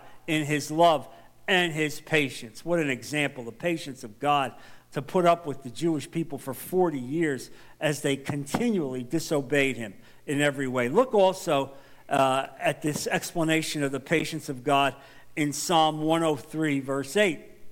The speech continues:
"The Lord is compassionate and gracious, slow to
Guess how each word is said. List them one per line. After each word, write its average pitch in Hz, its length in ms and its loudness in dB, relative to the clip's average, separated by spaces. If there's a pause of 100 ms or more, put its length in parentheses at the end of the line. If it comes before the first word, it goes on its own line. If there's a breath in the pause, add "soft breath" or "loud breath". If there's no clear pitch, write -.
(1300 soft breath)
"The 175 100 6
Lord 160 300 4
is 160 140 -2
compassionate 202 760 2 (640)
and 208 240 2
gracious, 220 680 0 (360 soft breath)
slow 208 760 4 (100)
to 220 160 0